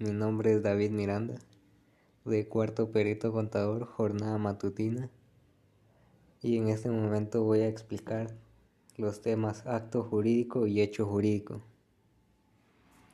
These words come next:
El concepto de acto jurídico encuentra su origen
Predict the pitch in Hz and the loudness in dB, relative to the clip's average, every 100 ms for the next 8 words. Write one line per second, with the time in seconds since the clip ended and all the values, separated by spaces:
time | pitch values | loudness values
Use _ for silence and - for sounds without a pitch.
0 | _ - - _ - 123 123 117 113 117 | _ -20 -20 _ -6 -6 -4 -4 -2 -2
1 | 113 113 120 113 113 113 127 117 113 110 | -2 0 0 2 0 -2 -4 -4 -4 -2
2 | 110 117 120 123 131 131 139 123 110 117 | 0 2 0 -2 -2 -2 -4 -8 -6 -2
3 | 117 113 120 117 107 110 120 120 127 | -2 -2 -4 -2 0 0 -2 -4 -6